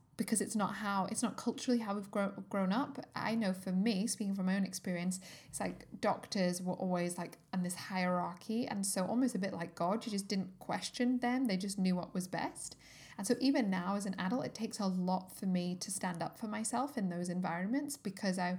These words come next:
since a child, been ingrained that this person knows me best. They know my body best, that they're responsible for helping me. They're responsible for figuring it out. They're responsible for making me well. And obviously to some degree, you know, in the medical profession, th-, there is a, a role in that,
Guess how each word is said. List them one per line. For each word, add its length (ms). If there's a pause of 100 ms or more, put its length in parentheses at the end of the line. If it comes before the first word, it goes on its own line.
(280)
since 240
a 40
child, 400
been 120
ingrained 520
that 140
this 160
person 560 (320)
knows 420
me 180
best. 580
They 160
know 140
my 180
body 260
best, 480 (240)
that 140
they're 180
responsible 800
for 100
helping 440
me. 100
They're 160
responsible 460
for 140
figuring 400
it 80
out. 220
They're 160
responsible 500
for 120
making 380
me 120
well. 320 (300)
And 80
obviously 280
to 120
some 280
degree, 420 (320)
you 80
know, 80
in 100
the 60
medical 300
profession, 640
th-, 120 (200)
there 140
is 120
a, 100 (280)
a 80
role 300
in 120
that, 200